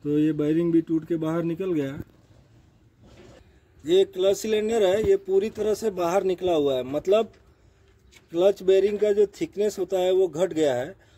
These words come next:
और ये cylinder बाहर होके वहाँ पहुँच गया है। अब उससे ज़्यादा ये cylinder को दबाने की capacity इसकी नहीं है, मतलब clutch bearing का लफड़ा दिख रहा है और वो उसकी distance, लेंथ जो है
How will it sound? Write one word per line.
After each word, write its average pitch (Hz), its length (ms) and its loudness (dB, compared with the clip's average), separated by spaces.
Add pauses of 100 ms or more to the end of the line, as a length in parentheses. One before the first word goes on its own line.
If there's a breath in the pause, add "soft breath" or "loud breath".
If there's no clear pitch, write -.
(160 soft breath)
और 156 160 -2
ये 170 120 2
cylinder 175 500 -2
बाहर 165 320 2
होके 170 380 0
वहाँ 160 220 -2
पहुँच 175 280 -4
गया 139 200 0
है। 139 120 -8 (400 soft breath)
अब 208 160 -2
उससे 202 360 0
ज़्यादा 196 320 2
ये 214 160 6
cylinder 196 460 -4
को 208 160 -6
दबाने 180 360 -2
की 208 120 -8
capacity 180 560 -4
इसकी 196 280 -4
नहीं 214 200 0
है, 117 180 -2 (500 soft breath)
मतलब 190 380 2 (460)
clutch 196 320 2
bearing 185 300 0
का 202 100 -2
लफड़ा 190 320 2
दिख 202 180 -2
रहा 175 160 2
है 196 140 -4 (480 soft breath)
और 156 120 -6
वो 170 640 2 (500)
उसकी 180 420 2
distance, 214 680 -4 (100)
लेंथ 156 880 0
जो 208 160 4
है 196 260 4